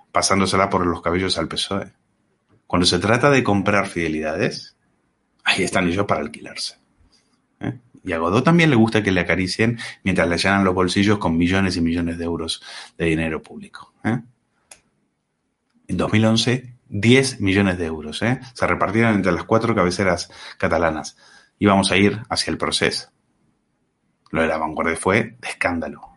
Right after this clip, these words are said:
¿eh? De escándalo. Hay que recordar, como nos recuerda Dolça Cataluña, que el cuarenta y dos por ciento de los miembros del Consell Asesor para la Transición Nacional estaban en nómina de La Vanguardia. Publicaban artículos regularmente de cara a lo que era el lacismo.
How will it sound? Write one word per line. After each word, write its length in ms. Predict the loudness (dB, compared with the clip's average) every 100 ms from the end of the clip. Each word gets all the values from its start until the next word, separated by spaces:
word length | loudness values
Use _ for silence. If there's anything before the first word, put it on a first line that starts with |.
| -12
¿eh? 120 | -8 -8
De 80 | -8
escándalo. 340 | -4 0 0 -2 -4
Hay 120 | 0
que 80 | 2
recordar, 640 | 2 4 4 4 2 -2 -8
como 340 | -6 -4 -4 -4
nos 180 | -4
recuerda 320 | -4 0 2 2
Dolça 320 | 2 0 -2
Cataluña, 580 | 0 0 0 0 -4 -6 -18 -20 _ -2
que 80 | 2
el 60 |
cuarenta 300 | 4 4 6
y 40 | 6
dos 100 | 6
por 160 | 4
ciento 340 | 6 6 6 4
de 140 | 4
los 340 | 2 2 -2 -8 -10 2
miembros 480 | 4 6 4 4
del 160 | 2 2
Consell 600 | 2 4 4 4 2 2
Asesor 500 | 0 0 -2 0 0
para 200 | 0 0
la 140 | 0 0
Transición 500 | -2 -2 -4 0 0
Nacional 520 | 0 -2 -4 -4 -8 -14 _
estaban 400 | -20 -4 0 0
en 100 | 0
nómina 320 | -2 -2 -2
de 40 | -4
La 100 | -6
Vanguardia. 560 | -10 -10 -6 -6 -8 -16 _
Publicaban 500 | 2 4 4 4 4
artículos 440 | 2 0 2 2 2
regularmente 1000 | -2 -4 -4 -2 -2 0 -2 -2 -6 -10 -20 -20 -20 -8
de 140 | -4
cara 440 | 0 2 0 -4 _
a 120 | -8
lo 120 | -6 -2
que 100 | 2
era 100 | 2
el 100 | 2
lacismo. 580 | 2 0 0 -2 -4